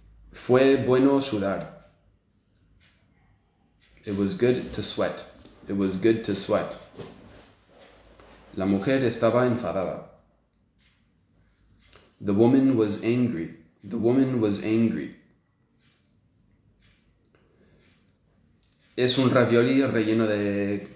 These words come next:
de carne. It's ravioli filled with meat. It's ravioli filled with meat. Tú ves su comportamiento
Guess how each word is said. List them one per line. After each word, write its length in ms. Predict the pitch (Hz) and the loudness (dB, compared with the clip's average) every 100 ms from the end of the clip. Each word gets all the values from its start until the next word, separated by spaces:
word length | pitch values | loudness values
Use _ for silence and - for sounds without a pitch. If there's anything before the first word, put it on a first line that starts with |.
| 101 | -12
de 140 | 101 98 | -8 -4
carne. 360 | 110 - 80 - - _ _ _ _ _ _ _ _ _ _ _ _ _ _ _ _ _ _ _ _ _ _ _ - | -2 -2 -8 -14 -20 _ _ _ _ _ _ _ _ _ _ _ _ _ _ _ _ _ _ _ _ _ _ _ -8
It's 260 | 104 - | -6 0
ravioli 540 | 113 107 117 131 139 135 | 2 4 4 2 0 -2
filled 400 | - 120 117 107 | 0 0 0 0
with 240 | 110 - | -2 -2
meat. 340 | 104 92 - - _ _ _ - | -4 -4 -6 -18 _ _ _ -12
It's 220 | 95 - | -10 -2
ravioli 520 | 101 95 110 113 117 | -2 2 2 4 0
filled 460 | 117 117 113 113 101 | -2 0 2 2 0
with 220 | 98 - | -6 -6
meat. 320 | 92 87 - - _ _ _ _ _ _ _ _ - _ _ _ _ _ _ _ _ _ _ _ _ _ _ _ _ _ _ _ _ _ - _ _ _ _ _ _ _ _ _ _ | -6 -6 -10 -20 _ _ _ _ _ _ _ _ -20 _ _ _ _ _ _ _ _ _ _ _ _ _ _ _ _ _ _ _ _ _ -20 _ _ _ _ _ _ _ _ _ _
Tú 140 | 143 143 | -6 0
ves 180 | 139 143 | 2 0
su 840 | - - - - 117 110 107 101 | -4 -10 -14 -6 0 2 2 -2
comportamiento 920 | 113 113 - 101 127 143 98 104 - | -4 -6 -6 -4 0 0 -2 -6 -8